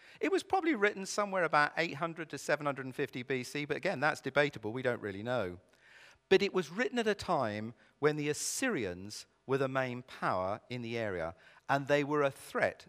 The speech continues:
to both kingdoms. Remember, in those days, there were two kingdoms, the North Kingdom and the South Kingdom. The North Kingdom was called Israel, the South Kingdom was called Judah.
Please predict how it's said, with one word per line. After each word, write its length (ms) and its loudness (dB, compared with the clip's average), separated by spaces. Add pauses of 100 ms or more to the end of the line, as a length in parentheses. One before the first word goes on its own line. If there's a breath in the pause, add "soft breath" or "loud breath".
to 80 -4
both 280 2
kingdoms. 420 -8
Remember, 300 4
in 100 2
those 220 2
days, 300 0
there 120 2
were 100 -2
two 220 -6
kingdoms, 640 -6 (320 soft breath)
the 80 -6
North 320 2
Kingdom 320 -8
and 80 -10
the 40 -10
South 340 -4
Kingdom. 300 -12
The 80 -10
North 280 -2
Kingdom 260 -8
was 120 -12
called 240 -2
Israel, 500 -2 (280 loud breath)
the 80 -8
South 340 -2
Kingdom 420 -6 (280 soft breath)
was 140 -12
called 440 -8 (360)
Judah. 440 -10